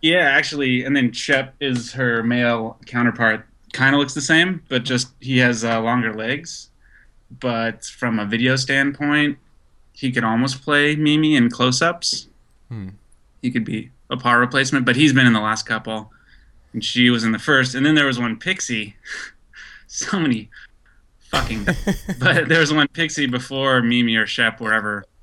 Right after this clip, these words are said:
Speaker 1: found that, uh, belonged to a friend, Tara, and, uh, <laughs> she was, she was the one that started the whole dog thing.
Speaker 2: 'Cause it, who was the one who's flying in, in one of
Speaker 1: Oh.
Speaker 2: your videos?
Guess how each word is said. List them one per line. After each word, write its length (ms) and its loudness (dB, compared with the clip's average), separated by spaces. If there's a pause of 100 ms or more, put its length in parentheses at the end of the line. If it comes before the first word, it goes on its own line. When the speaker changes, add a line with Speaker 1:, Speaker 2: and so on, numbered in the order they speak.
Speaker 1:
found 420 0 (300)
that, 380 -4
uh, 380 -2 (340)
belonged 380 -4
to 140 -6
a 60 -8
friend, 420 0
Tara, 460 -4
and, 240 -4
uh, 240 -6 (640)
<laughs> 80 -12 (800)
she 460 -2
was, 140 -2 (260)
she 160 -4
was 140 0
the 80 0
one 160 2
that 160 0
started 360 0
the 100 -2
whole 340 -2 (720)
dog 420 0
thing. 400 -2 (800)
Speaker 2:
'Cause 240 -6
it, 60 -12
who 400 -4
was 120 -2
the 80 -12
one 160 -6
who's 160 -8
flying 520 -6
in, 800 -12
in 200 -12
one 100 -8
of 100 -2
Speaker 1:
Oh. 40 -12
Speaker 2:
your 80 -14
videos? 420 -14